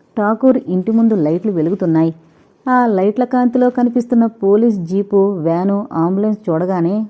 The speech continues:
ఒక్కసారిగా వైద్య వెన్నులోంచి చలి పుట్టుకొచ్చింది. ఆ రాత్రంతా చిలక వైద్యతోనే ఉండిపోయింది. వైద్య పరిస్థితి వర్ణనాతీతం.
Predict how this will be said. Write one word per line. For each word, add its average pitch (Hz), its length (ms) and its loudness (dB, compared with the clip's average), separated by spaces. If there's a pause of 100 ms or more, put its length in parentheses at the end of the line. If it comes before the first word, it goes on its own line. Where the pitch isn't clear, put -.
(120)
ఒక్కసారిగా 175 760 -4
వైద్య 175 480 -2
వెన్నులోంచి 180 720 -4
చలి 190 100 -2
పుట్టుకొచ్చింది. 156 640 -4 (1600)
ఆ 214 180 2
రాత్రంతా 214 680 0
చిలక 180 400 -4
వైద్యతోనే 196 680 -2
ఉండిపోయింది. 165 600 -2 (320)
వైద్య 196 360 2
పరిస్థితి 208 480 -2
వర్ణనాతీతం. 165 800 -2